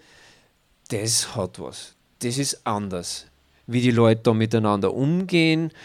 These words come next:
was die tun und leben, das ist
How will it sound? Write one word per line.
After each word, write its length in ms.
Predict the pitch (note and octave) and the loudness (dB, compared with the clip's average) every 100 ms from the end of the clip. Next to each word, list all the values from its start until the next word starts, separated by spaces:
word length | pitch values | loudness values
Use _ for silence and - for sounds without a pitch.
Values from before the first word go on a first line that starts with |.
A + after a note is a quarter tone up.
| - - _ | -20 -20 _
was 220 | A2+ A2+ | -4 -4
die 220 | - A2+ - | -4 -8 -8
tun 460 | - D3 D#3+ E3 | -2 2 2 2
und 240 | E3 B2+ A#2+ | -2 -4 -2
leben, 640 | A2 G#2+ A2 A2+ A2 A2 - _ _ - | 0 0 0 -4 -6 -8 -18 _ _ -18
das 500 | A#2+ A#2+ C3+ D3 - | -2 2 2 0 -2
ist 560 | D3 C3 A#2+ - - | -4 -2 -2 -4 -6